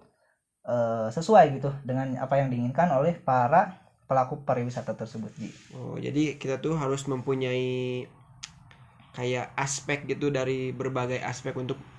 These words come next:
Speaker 2: pembangunan tersebut.
Speaker 1: Iya, Ji, betul.
Speaker 2: Tidak langsung asal bangun gitu aja kan?
Speaker 1: Iya.
Speaker 2: Nah, dalam prasarana umum dan fasilitas umum dalam pariwisata, apakah penting suatu pariwisata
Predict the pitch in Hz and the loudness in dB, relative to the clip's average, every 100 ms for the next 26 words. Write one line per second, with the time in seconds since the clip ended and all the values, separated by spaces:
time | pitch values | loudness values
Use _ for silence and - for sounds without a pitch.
0 | - - 131 131 127 127 127 127 123 - | -20 -8 -4 0 0 0 -2 -2 -4 -6
1 | 123 127 - - - - 139 139 113 117 | -6 -6 -8 -16 -20 -12 -4 -2 -2 -6
2 | - 123 104 - - - - - - - | -10 -10 -10 -10 -18 -20 -20 -20 -10 -2
3 | 131 131 131 127 131 131 131 - 123 127 | 2 4 4 0 -2 -4 -6 -8 -6 -4
4 | 131 123 131 131 131 127 143 127 131 131 | 0 2 2 2 2 2 2 0 -2 -4
5 | 135 - - - - - 117 101 - - | -6 -10 -20 -20 -16 -8 -6 -6 -12 -10
6 | - - - - - - - - - - | -10 -10 -20 -20 -20 -20 -20 -20 -20 -2
7 | 135 135 110 - - - - - - - | 4 4 4 -4 -18 -20 -20 -20 -20 -20
8 | - - - - - 123 127 143 208 220 | -20 -20 -20 -20 -14 0 6 8 8 4
9 | - - - - 151 - 139 147 139 - | -4 -12 -8 -2 0 2 2 2 0 0
10 | 185 123 131 139 139 139 139 139 139 139 | 2 2 0 0 0 -2 -4 -2 0 -2
11 | 139 160 156 123 135 127 127 127 127 127 | -2 -2 0 0 0 0 -2 -2 -4 -2
12 | 160 139 127 131 - - - - - - | -4 -4 -6 -8 -14 -20 -20 -20 -18 -2
13 | 147 160 160 165 151 123 - 156 139 131 | 0 2 0 2 0 0 0 0 0 -2
14 | 127 127 - 127 131 127 127 120 135 139 | -4 -4 -2 -2 -2 -2 -4 -2 2 2